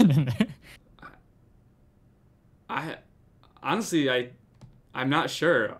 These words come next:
Speaker 2: Why is that one, like, down and the, some are up? Like, look at, they're
Speaker 1: It's
Speaker 2: hopping
Speaker 1: like
Speaker 2: up.
Speaker 1: an, it's like an orgy. If Jeff Bezos is in the middle of that, I'm gonna freak out.
Speaker 2: <laughs>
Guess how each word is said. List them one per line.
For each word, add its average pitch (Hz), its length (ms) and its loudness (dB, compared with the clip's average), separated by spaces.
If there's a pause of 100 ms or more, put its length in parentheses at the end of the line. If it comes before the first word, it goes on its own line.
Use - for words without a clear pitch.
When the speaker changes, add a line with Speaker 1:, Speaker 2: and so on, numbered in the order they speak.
Speaker 2:
Why 151 300 4
is 247 120 2
that 233 160 4
one, 208 180 2
like, 151 200 0
down 139 420 0
and 120 160 -4
the, 120 240 -8
some 143 240 -4
are 127 160 -4
up? 139 300 -6
Like, 123 220 -6
look 135 180 -4
at, 123 80 -10
they're 123 120 0
Speaker 1:
It's - 80 -12
Speaker 2:
hopping 120 320 0
Speaker 1:
like 113 100 -2
Speaker 2:
up. 131 80 0
Speaker 1:
an, 120 180 -10 (800)
it's - 80 -20
like 127 120 -6
an 117 120 -4
orgy. 113 580 -6
If 113 140 -14
Jeff 165 240 -4
Bezos 131 240 0
is 139 160 0
in 123 80 -4
the 117 40 -4
middle 117 240 -4
of 123 60 -4
that, 131 180 0
I'm 117 100 -6
gonna 110 100 -8
freak 113 320 -14
out. - 200 -14 (320)
Speaker 2:
<laughs> 294 260 4